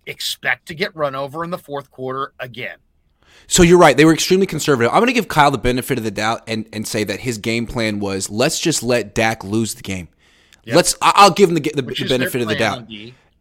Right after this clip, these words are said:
Speaker 2: M-, maybe let, he was like, "You know what? Let's, let's not lose it on offense. Brock, don't turn the ball over." I don't know. And Dak will, is, Dak will Dak.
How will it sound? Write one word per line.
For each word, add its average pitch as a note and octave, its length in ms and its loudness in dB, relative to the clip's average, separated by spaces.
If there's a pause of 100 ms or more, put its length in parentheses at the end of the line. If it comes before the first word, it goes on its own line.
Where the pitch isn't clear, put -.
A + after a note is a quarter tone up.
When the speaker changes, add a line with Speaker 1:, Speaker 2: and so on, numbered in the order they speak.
(200)
Speaker 2:
M-, C#3+ 140 -6
maybe G3 260 8
let, A#3 240 2
he E3+ 120 2
was F3 140 4
like, D#3 160 0
"You D#3+ 60 2
know D#3+ 160 6
what? D#3+ 220 6
Let's, B2 240 0 (160)
let's E3+ 240 0
not D3+ 180 2
lose A2+ 240 -2
it A2+ 80 -2
on A2 140 -2
offense. G#2+ 340 -8
Brock, G#2 300 -2
don't B2+ 180 -2
turn C#3 200 -4
the B2+ 60 -6
ball A2+ 320 -2
over." G#2+ 340 -4 (420)
I C#3 140 6
don't B2+ 120 4
know. F2+ 240 -8 (220)
And E3 340 2
Dak E3 280 6
will, D3+ 260 4
is, C3+ 160 2
Dak C#3 280 2
will D#3 100 -2
Dak. D#3+ 380 2